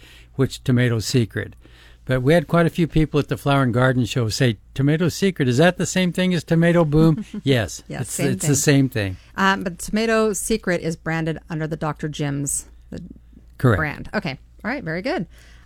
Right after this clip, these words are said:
Speaker 2: Um, hopefully that's helpful. All right. So you're talking, we were talking about laying out the garden, and we, we talked a little bit about tomatoes. We talked a little bit about, you know, doing the colder crop, the cool crops. What else?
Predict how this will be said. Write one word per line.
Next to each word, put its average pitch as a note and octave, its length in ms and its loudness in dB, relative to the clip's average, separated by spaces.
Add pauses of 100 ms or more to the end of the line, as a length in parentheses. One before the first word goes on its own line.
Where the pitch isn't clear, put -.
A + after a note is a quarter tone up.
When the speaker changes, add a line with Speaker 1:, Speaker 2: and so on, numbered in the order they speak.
Speaker 2:
Um, E3+ 440 -2
hopefully E3+ 320 -4
that's D#3+ 220 -6
helpful. A#3 420 -6 (960)
All C#4+ 100 2
right. C#4 160 4
So C4+ 500 2 (600)
you're A#3+ 100 -2
talking, C4 260 -2
we A3+ 80 2
were G#3+ 60 4
talking B3+ 260 -2
about A3+ 220 2
laying G#3+ 240 2
out G#3+ 140 0
the A3+ 60 0
garden, F#3+ 580 0 (720)
and D#3+ 640 -4
we, E3 100 -4
we D#3 180 -4
talked E3 280 -4
a - 20 -2
little D#3+ 140 -2
bit E3 80 -2
about D3+ 240 -4
tomatoes. A3 500 2
We F#3 80 -6
talked D#3+ 240 -8
a - 20 -4
little D#3 140 -4
bit D#3 320 -4
about, D3 340 -8 (320)
you E3+ 100 -8
know, D3 160 -10 (220)
doing D#3 200 -4
the D#3 60 -4
colder A3+ 340 0
crop, G#3 260 -4
the E3 80 -6
cool A3 260 0
crops. G3+ 520 -2
What D4 140 -2
else? G#3 460 -2